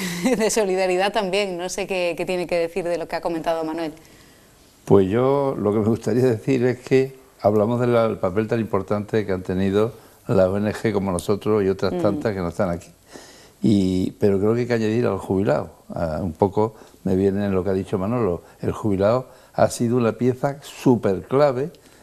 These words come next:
Speaker 2: en esta crisis, ¿eh?
Speaker 1: Ujú.
Speaker 2: Y todos lo sabemos, yo no me voy a meter en explicación porque abuelos hay en toda la familia y se sabe perfectamente lo que han hecho, ¿no? Y desde aquí yo quiero rendir un tributo, aprovecho la ocasión para la figura del jubilado,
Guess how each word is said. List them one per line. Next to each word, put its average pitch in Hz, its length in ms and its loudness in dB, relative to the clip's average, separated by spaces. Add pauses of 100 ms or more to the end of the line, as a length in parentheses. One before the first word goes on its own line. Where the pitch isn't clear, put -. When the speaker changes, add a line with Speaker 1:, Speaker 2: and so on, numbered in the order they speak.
Speaker 2:
en 98 140 2
esta 98 280 0
crisis, 139 400 -6 (160)
¿eh? 165 300 0
Speaker 1:
Ujú. 156 180 -6
Speaker 2:
Y 101 100 0
todos 156 260 0
lo 139 100 0
sabemos, 131 340 -2
yo 104 120 0
no 113 40 -2
me 117 120 0
voy 104 80 0
a 104 40 0
meter 104 140 0
en 101 60 2
explicación 110 420 -2
porque 87 400 -2 (400)
abuelos 107 520 2 (120)
hay 110 160 2
en 107 80 0
toda 113 160 2
la 113 60 0
familia 147 580 0 (260)
y 98 120 -2
se - 160 -6
sabe 110 300 4
perfectamente 101 600 -2
lo 95 140 2
que 87 40 0
han 90 140 -2
hecho, 82 300 -6
¿no? 107 160 -4 (420)
Y - 80 2
desde 92 240 2
aquí 95 260 -2
yo 107 140 2
quiero 107 300 2
rendir 95 320 -2
un 95 80 0
tributo, 101 560 -2
aprovecho 90 520 -2
la - 100 0
ocasión 110 480 0 (400)
para 104 160 6
la 101 40 4
figura 101 340 0
del 101 100 2
jubilado, 101 600 0